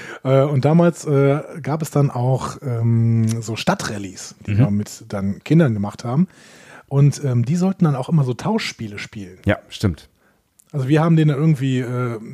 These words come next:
Speaker 1: vier Blätter Klopapier gegeben und die sollten dann, äh, sich langsam hochtauschen während dieser Stadtrallye in allen möglichen Läden, bis sie dann irgendwie, äh,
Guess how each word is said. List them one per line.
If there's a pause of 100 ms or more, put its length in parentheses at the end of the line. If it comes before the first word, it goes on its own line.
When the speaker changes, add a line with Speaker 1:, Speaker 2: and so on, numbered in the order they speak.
Speaker 1:
vier
Blätter
Klopapier
gegeben
und
die
sollten
dann, (460)
äh,
sich
langsam
hochtauschen
während
dieser
Stadtrallye
in
allen
möglichen
Läden, (320)
bis
sie
dann
irgendwie,
äh,